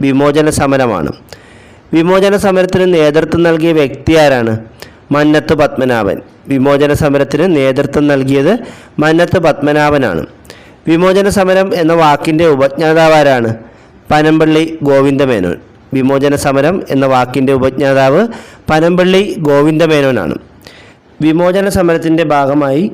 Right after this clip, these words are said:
അങ്കമാലി മുതൽ തിരുവനന്തപുരം വരെ ജീവശിഖ ജാഥ നയിച്ച ആരാണ്? മന്നത്ത് പത്മനാഭൻ. വിമോചന സമരത്തിൻ്റെ ഭാഗമായി അങ്കമാലി മുതൽ തിരുവനന്തപുരം വരെ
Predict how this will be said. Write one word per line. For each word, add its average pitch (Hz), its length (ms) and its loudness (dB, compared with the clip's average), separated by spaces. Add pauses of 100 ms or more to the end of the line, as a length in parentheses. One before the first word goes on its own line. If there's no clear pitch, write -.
(580)
അങ്കമാലി 190 600 0
മുതൽ 165 220 -2 (340)
തിരുവനന്തപുരം 175 680 0
വരെ 160 200 -2 (440)
ജീവശിഖ 180 640 -2 (100)
ജാഥ 156 260 0 (120)
നയിച്ച 135 280 -2 (120)
ആരാണ്? 127 280 -2 (760)
മന്നത്ത് 165 420 -2
പത്മനാഭൻ. 120 520 -2 (580)
വിമോചന 151 400 0 (100)
സമരത്തിൻ്റെ 147 500 -2
ഭാഗമായി 139 500 -2 (540)
അങ്കമാലി 185 640 0
മുതൽ 165 200 -2 (300)
തിരുവനന്തപുരം 165 680 0
വരെ 160 180 -2